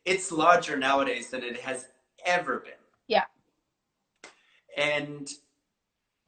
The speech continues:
Speaker 1: so it's, it's fairly safe to say that most people use at least one supplement of, of s-, some kind, even if it's just vitamin C.
Speaker 2: Mm-hmm.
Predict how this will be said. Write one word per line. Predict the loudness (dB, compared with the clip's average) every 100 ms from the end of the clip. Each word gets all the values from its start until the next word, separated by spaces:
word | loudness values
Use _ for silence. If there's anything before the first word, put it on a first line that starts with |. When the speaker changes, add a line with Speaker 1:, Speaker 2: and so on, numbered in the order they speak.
| _ _ _
Speaker 1:
so | -4 2
it's, | 2 2 -6
it's | -8
fairly | 0 2 2
safe | -2 -2 -4
to | -6
say | -2 -2 0
that | -2 -4
most | -12 -8 -4 -2 -4 -8 -10
people | -10 -8 0 4 4 2 -6 _ _ _ _ _ _ _ _ _ _ _
use | -10 -4 0 0
at | 0 0
least | -2 -2 -2
one | 0 0
supplement | 2 2 2 -4 -6 -6
of, | -8 -10 -6
of | -6
s-, | -6 -10 -8 -4
some | 0 0
kind, | 0 0 0
even | 0 2
if | 2 0
it's | -2
just | -2 2
vitamin | 6 6 4 -2
C. | -8 -12 -14 _ _ _ -12 -2
Speaker 2:
Mm-hmm. | -2 -2 -8